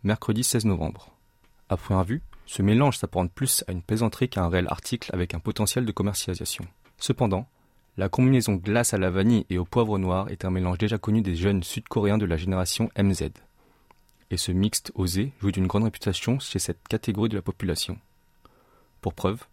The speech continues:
de nombreuses photos de glace vanille, au poivre et à l'huile d'olive ont inondé les réseaux sociaux. Selon leurs fanatiques, ces desserts auraient un goût et un aspect gourmet et les adeptes de ces parfums originaux seraient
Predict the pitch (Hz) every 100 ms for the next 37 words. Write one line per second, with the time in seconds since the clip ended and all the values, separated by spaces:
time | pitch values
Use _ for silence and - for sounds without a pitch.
0 | _ _ _ _ - 101 120 139 143 -
1 | 117 113 92 104 110 107 95 95 120 -
2 | 92 - 120 95 - 85 90 113 107 90
3 | 107 - - 98 104 110 110 113 90 87
4 | 92 - 110 - _ _ _ _ _ _
5 | _ - 107 110 87 - 82 82 - -
6 | - _ _ _ - 90 98 - 135 147
7 | - 98 95 92 92 117 120 92 87 -
8 | 90 101 104 117 147 - 92 90 95 117
9 | - - 107 - 110 107 85 98 110 -
10 | 95 104